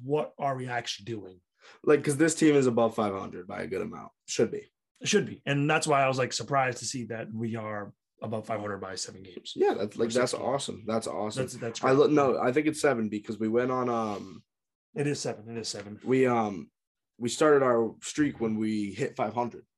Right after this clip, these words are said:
Speaker 1: Yes.
Speaker 2: So, like, we, like, hit five hundred.
Speaker 1: I remember we've hit
Speaker 2: Or we were
Speaker 1: five hundred.
Speaker 2: game over five hundred.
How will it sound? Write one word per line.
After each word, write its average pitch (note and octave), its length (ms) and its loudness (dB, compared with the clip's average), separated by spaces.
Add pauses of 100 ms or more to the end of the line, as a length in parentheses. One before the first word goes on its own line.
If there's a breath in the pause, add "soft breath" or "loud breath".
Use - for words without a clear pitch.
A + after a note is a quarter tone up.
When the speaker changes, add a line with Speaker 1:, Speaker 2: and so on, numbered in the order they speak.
(140)
Speaker 1:
Yes. - 460 -12 (400)
Speaker 2:
So, A#2+ 220 2
like, A2+ 160 2
we, A#2+ 180 6
like, A#2 160 2
hit D3+ 160 2
five C3+ 160 2
hundred. B2+ 200 -2
Speaker 1:
I - 20 -2
remember D3 140 0
we've C#3+ 140 -4
hit C#3+ 180 -2
Speaker 2:
Or D#3+ 200 6
we D#3+ 140 6
were D#3+ 40 6
Speaker 1:
five D#3+ 80 6
hundred. D3 120 4
Speaker 2:
game E3+ 220 -2
over E3+ 180 -2
five D3+ 200 -4
hundred. B2+ 380 -6